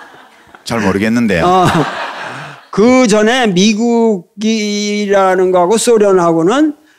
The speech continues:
Speaker 2: 그 적이 아니었어요. 아,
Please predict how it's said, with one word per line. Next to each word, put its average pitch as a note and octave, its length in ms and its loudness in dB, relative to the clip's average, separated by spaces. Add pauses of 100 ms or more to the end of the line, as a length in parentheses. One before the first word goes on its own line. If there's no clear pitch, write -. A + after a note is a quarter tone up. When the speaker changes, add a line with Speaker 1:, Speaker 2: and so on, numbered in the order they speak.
(500)
Speaker 2:
그 D#3 880 0 (340)
적이 F#3+ 360 0
아니었어요. F#3 840 -2 (520)
아, B2+ 800 -8